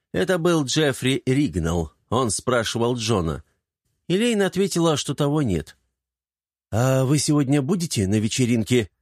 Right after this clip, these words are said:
спросила она. Молодой человек показался ей симпатичным, хоть и немного жалким. «Вы что, шутите?» возмутился Джефф. Элейн пригласила его войти, сказав, что Джон вот-вот вернётся.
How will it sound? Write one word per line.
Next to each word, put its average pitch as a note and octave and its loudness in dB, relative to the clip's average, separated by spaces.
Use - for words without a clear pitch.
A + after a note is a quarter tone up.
спросила A2+ 0
она. A#2 0
Молодой F#3 -2
человек F3 0
показался D#3 -2
ей D3+ 2
симпатичным, C3+ -2
хоть - -2
и A#2+ 2
немного A#2 0
жалким. A#2+ -6
«Вы C3 2
что, E3+ 0
шутите?» F3 -2
возмутился G2 -2
Джефф. F#2 -4
Элейн C3+ 2
пригласила A#2+ 0
его A#2+ 2
войти, D#3 0
сказав, E3+ -2
что - -2
Джон C#3+ 2
вот-вот B2 -2
вернётся. G#2 -4